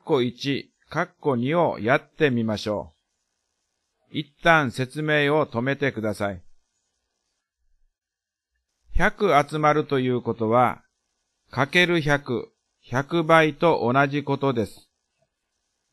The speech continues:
だから、二十五かける百は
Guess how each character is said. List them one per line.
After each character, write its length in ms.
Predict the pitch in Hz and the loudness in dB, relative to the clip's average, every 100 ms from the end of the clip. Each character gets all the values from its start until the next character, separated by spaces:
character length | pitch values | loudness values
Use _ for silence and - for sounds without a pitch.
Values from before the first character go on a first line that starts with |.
| _ | _
だ 160 | 143 160 | -2 2
か 180 | 180 170 | 4 6
ら、 300 | 170 151 - _ _ _ _ | 6 4 -4 _ _ _ _
二 220 | 123 147 165 | -4 -4 -2
十 340 | 208 214 180 | 2 4 4
五 340 | 131 156 180 | 4 4 4
か 160 | 170 143 | 2 -2
け 180 | 127 123 | 0 -2
る 140 | 117 | -2
百 400 | 98 120 - 117 | 0 -2 -2 0
は 320 | 120 135 92 | 4 4 2